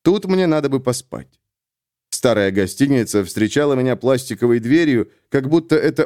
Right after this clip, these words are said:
офис по продаже сопутствующих товаров для дальнобойщиков. Мне безэмоционально показали мой скромный уголок.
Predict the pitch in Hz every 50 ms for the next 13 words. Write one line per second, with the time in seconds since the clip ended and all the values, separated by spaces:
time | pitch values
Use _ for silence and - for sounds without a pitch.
0 | - - 151 160 170 160 - 175 - - - 156 - 143 143 143 151 139 139 135
1 | 120 139 131 - 143 135 127 - - 131 127 117 - 120 110 - - 120 120 131
2 | 143 139 135 120 104 101 110 117 113 107 117 110 110 110 113 107 104 90 82 80
3 | - - - - _ _ - - _ _ _ _ _ _ _ _ _ _ 170 196
4 | 233 240 208 170 190 180 160 175 170 156 - 160 156 156 165 170 165 160 147 131
5 | 139 131 127 120 120 147 143 135 127 120 117 113 107 - - - 104 104 101 98
6 | 98 101 - - 101 98 104 101 95 87 80 80 - _ _